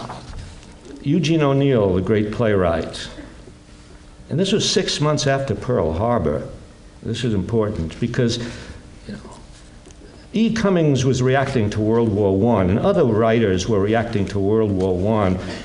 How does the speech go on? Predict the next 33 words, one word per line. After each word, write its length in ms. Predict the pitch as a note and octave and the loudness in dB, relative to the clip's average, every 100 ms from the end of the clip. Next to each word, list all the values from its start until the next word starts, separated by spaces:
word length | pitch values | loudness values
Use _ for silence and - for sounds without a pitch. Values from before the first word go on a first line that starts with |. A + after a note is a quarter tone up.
| - | -2
the, 220 | G2+ G2 G2 - - - | -2 -2 -8 -14 -12 -8
uh, 420 | F2 D#2+ - - F2 - - - - - - - - | -6 -4 -6 -8 -12 -16 -20 -20 -20 -20 -20 -20 -14
'cause 180 | - F#2+ F#2+ | -6 -2 2
that 320 | F#2+ F#2+ - - - | 2 0 -8 -14 -4
great 300 | B2 B2+ B2+ | 0 2 2
martial 540 | G#2+ A2 B2+ B2+ A2 | 2 2 2 2 0
spirit 560 | G2+ - - C3 A#2 F2+ | 0 -2 0 2 2 2
that 80 | A2 | 0
was 140 | F#2 | 0
summoned 500 | - - C3 A#2+ G#2 | 0 2 2 2 2
up 180 | A2 A2 | 2 2
in 80 | G2 | 0
nineteen 400 | G#2+ A2+ A2+ G#2 | 2 2 2 0
seventeen 800 | G#2+ G#2+ F#2+ F#2 A#2+ G#2 G2+ - - | 0 0 0 0 0 2 0 -2 -8
when 140 | - G#2 | -4 0
they 80 | G#2 | 0
were 160 | G#2+ G#2 - - - - - - - - - - - | 0 -4 -12 -18 -20 -16 -12 -10 -12 -14 -16 -14 -6
getting 360 | G2+ D#3+ B2+ A#2 | 0 2 4 4
the 40 | |
United 320 | G#2 A2+ A2+ | 4 2 2
States 380 | G#2+ - G#2+ G#2 | 0 0 0 0
into 240 | A2 F#2+ | 0 0
war, 480 | F#2 A2 A2+ G2 F#2+ - - - - | -2 0 2 2 2 -2 -10 -12 -4
and, 300 | G#2 G2 F#2 F#2+ F#2+ | 0 0 -2 -6 -6
and 160 | F#2 G2 | -4 -2
when, 320 | F#2+ F#2+ F#2 - - - - | 0 0 -2 -6 -12 -16 -8
uh, 360 | F#2 E2+ E2 F#2 | -6 -4 -6 -2
they 120 | G#2 | -2
were 200 | F#2+ D#2+ - - | -2 -4 -8 -10
marshaling 640 | G#2 B2 B2+ - A2+ G#2+ G#2+ | -2 0 2 2 2 2 0
people 420 | B2 A#2 G2+ - - - | 0 0 -2 -2 -8 -6
into 300 | A#2 A#2+ G#2+ | -2 0 0
line, 760 | F#2+ G#2+ A2+ G#2 F#2+ F#2 F#2 | 0 2 2 4 2 -2 -6